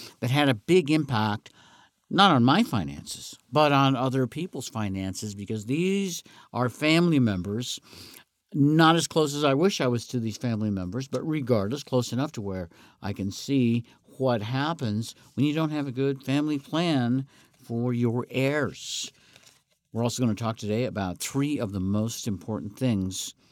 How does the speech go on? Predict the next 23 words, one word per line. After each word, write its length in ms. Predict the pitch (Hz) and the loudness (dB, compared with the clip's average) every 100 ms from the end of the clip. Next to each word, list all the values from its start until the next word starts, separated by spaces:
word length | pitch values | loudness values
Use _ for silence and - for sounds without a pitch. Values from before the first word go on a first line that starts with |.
| _ _ _ | _ _ _
that 240 | 120 120 | -2 0
you 140 | 123 120 | 2 4
need 180 | 117 104 | 2 0
to 60 | |
think 200 | 98 123 | -4 -6
about 340 | 90 90 87 87 | -6 -6 -6 -4
when 200 | 123 123 | 2 4
you're 240 | 120 117 110 | 4 2 -2
looking 640 | 113 127 139 143 139 143 - _ _ - | -4 -4 0 2 2 2 -6 _ _ -8
to 100 | 143 | -6
purchase 480 | - 123 - 120 139 | -4 -4 -4 -4 -4
real 140 | 147 | -4
estate. 560 | 151 - 85 - - - _ _ _ _ _ _ _ - | -4 -4 -4 -6 -18 -20 _ _ _ _ _ _ _ -6
Doesn't 240 | 147 135 | 0 4
matter 260 | 135 135 131 | 6 6 4
whether 320 | 120 117 117 | 4 4 4
it's 220 | 107 - | 0 -2
your 100 | 107 | -8
first 680 | 87 - - 139 131 - - - _ - | -8 -14 -4 -2 -2 -4 -10 -16 _ -8
home 340 | - 151 160 | -2 2 2
that 200 | 151 - | 0 -4
you're 80 | 143 | -8
purchasing, 640 | - 151 143 - 175 190 | -6 -8 -6 -6 -4 -6